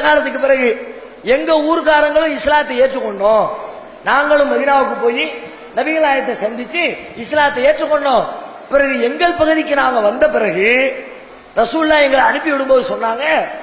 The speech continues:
"உங்கள யாரு அதிகமா குர்ஆனை படிச்சிருக்கிறாரோ அவர் தொழுகை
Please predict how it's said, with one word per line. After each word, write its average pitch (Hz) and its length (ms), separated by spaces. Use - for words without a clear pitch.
"உங்கள 277 400
யாரு 262 340
அதிகமா 294 340
குர்ஆனை 311 340
படிச்சிருக்கிறாரோ 226 800
அவர் 294 280
தொழுகை 302 280